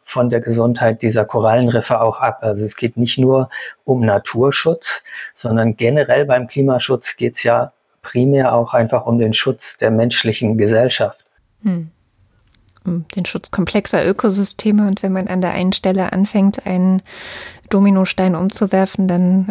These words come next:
Speaker 2: ähm, kippt ganz schnell auch vieles anderes.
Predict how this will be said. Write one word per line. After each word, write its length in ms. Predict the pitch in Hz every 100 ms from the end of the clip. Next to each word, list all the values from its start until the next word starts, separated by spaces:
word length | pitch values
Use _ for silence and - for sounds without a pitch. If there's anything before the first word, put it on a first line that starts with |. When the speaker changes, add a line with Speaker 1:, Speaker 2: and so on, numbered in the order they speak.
| -
Speaker 2:
ähm, 320 | 170 170 175 - _ _ - -
kippt 520 | - 214 - - -
ganz 220 | - 180 -
schnell 180 | 196
auch 100 | -
vieles 340 | - 196 185 -
anderes. 520 | 180 170 156 147 -